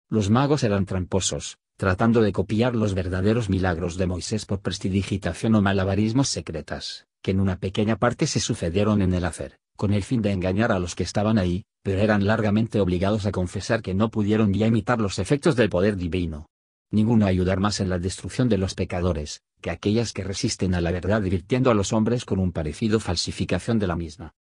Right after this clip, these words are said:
Satanás es más temible cuando se transforma en un ángel de luz. Versos catorce a veinticinco. Aquí está la primera de las diez plagas,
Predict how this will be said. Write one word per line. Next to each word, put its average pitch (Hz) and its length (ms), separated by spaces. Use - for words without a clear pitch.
Satanás 107 500
es 104 100
más 123 160
temible 107 400
cuando 95 260
se - 140
transforma 104 480
en 92 80
un 95 140
ángel 110 320
de 92 120
luz. 78 340
Versos - 380
catorce - 460
a 95 80
veinticinco. 87 840
Aquí 120 240
está 113 220
la 101 100
primera 104 360
de 104 100
las 98 180
diez 110 200
plagas, 78 500